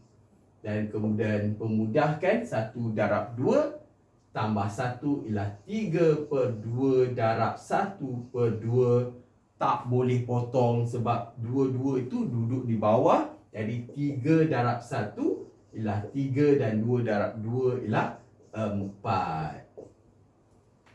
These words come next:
Dan soalan D. Berapa bahagi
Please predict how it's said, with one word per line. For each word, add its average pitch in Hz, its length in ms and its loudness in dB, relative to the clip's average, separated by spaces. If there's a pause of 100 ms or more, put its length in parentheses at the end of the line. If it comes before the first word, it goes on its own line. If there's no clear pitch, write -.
(580)
Dan 277 240 8
soalan 170 920 2 (180)
D. - 380 -2 (1900)
Berapa - 800 0 (160)
bahagi 135 960 0